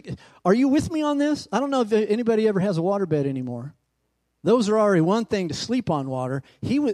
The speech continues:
water was sleeping on him. He had water coming on him. How am I, I can't sleep like that. I mean, if somebody, usually that's when you wake 'em up and when you throw water, right? They're up. Yeah, that, I'm up, I'm up, I'm up.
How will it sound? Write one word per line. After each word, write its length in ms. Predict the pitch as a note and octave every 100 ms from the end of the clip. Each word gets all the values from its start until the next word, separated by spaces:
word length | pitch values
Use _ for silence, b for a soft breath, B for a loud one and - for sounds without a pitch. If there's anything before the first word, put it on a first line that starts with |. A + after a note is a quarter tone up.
| -
water 380 | F3+ G3+ C4+ D4
was 200 | G#3+ -
sleeping 300 | G#3+ A3+ A3
on 160 | A3
him. 400 | F#3+ C4 D#4 G#3+ - b b
He 260 | - C4+ C#4+ B B
had 260 | - B3 A#3+
water 440 | F3+ A3 C#4 C4
coming 340 | B3 - C4 B3+
on 240 | C4 D4+
him. 220 | C#4+ C3 - _ _ _
How 120 | G#3
am 100 | C4+
I, 40 | G#3+
I 120 | C4+
can't 240 | - E4
sleep 240 | - E3 -
like 180 | B2
that. 220 | A#2 C3+ - _ _ _ _ _ _ _ _ _ _ _ _ _ _
I 120 | F3+
mean, 200 | B3 B3
if 80 | F#3+
somebody, 440 | - B3 C4 A3+ F#3
usually 400 | A3 C4 G3+ F#3
that's 240 | G3+ -
when 140 | G#3+
you 100 | F#3+
wake 260 | F3 G3 F#3+
'em 80 | E3
up 180 | A#3+ F3+
and 120 | E3
when 100 | D#3+
you 80 | D3+
throw 240 | - D#3+
water, 340 | C#3+ A#3 F#3+
right? 300 | C3+ D3+ B3 - - _
They're 220 | C3 F3+ A3+
up. 340 | C4 - _ _ _ _ _
Yeah, 220 | C#3 G#3 G#3
that, 220 | A3 -
I'm 140 | G3+
up, 220 | D4 - -
I'm 160 | F3+ B3+
up, 220 | C4+ -
I'm 220 | D#3+ C#4
up. 180 | G#3+ D4+